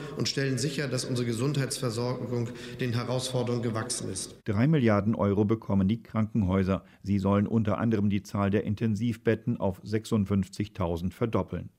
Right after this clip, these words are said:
Speaker 2: Hinzu kommen noch einmal dreieinhalb Milliarden Euro für den Kauf von Schutzbekleidung und die Entwicklung von Impfstoffen. Der Bund bekommt zudem mehr Kompetenzen beim Seuchenschutz.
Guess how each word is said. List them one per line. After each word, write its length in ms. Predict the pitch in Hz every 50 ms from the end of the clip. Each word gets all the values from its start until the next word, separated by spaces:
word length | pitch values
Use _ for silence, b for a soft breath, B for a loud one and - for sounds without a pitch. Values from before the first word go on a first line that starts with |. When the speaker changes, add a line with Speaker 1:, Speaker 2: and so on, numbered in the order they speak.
| B B B B B
Speaker 2:
Hinzu 320 | B 120 113 110 - 135 127
kommen 320 | - 127 123 120 113 117
noch 160 | 120 117 -
einmal 340 | - 127 113 107 107 107 107
dreieinhalb 600 | 98 92 101 101 98 98 92 90 107 110 107 -
Milliarden 500 | 113 107 101 101 101 101 101 98 104 101
Euro 340 | - - 98 98 95 104 98
für 140 | 95 - 101
den 180 | 101 98 98
Kauf 400 | - - - 104 101 98 95 - _
von 260 | _ - - 101 95 87
Schutzbekleidung 920 | - - 131 - - - - 113 110 - 113 107 107 110 104 107 107 - B B B B
und 280 | B 117 107 95 95
die 80 | 110 -
Entwicklung 520 | - 101 87 101 92 - - 92 92 85
von 200 | - 113 117 - -
Impfstoffen. 640 | - 107 87 - - - - 92 92 - 98 92 - - B B B B B B B
Der 80 | 104
Bund 260 | 95 101 117 120 117 -
bekommt 380 | 127 117 - 123 117 113 110
zudem 420 | - 123 107 113 113 117 117 113 -
mehr 320 | - 104 104 107 107 104 101
Kompetenzen 800 | - - 107 95 120 107 - - 92 87 82 - - 87 - - _ -
beim 180 | 101 110 117 -
Seuchenschutz. 760 | 113 110 104 90 - - - 85 - - 90 - - - -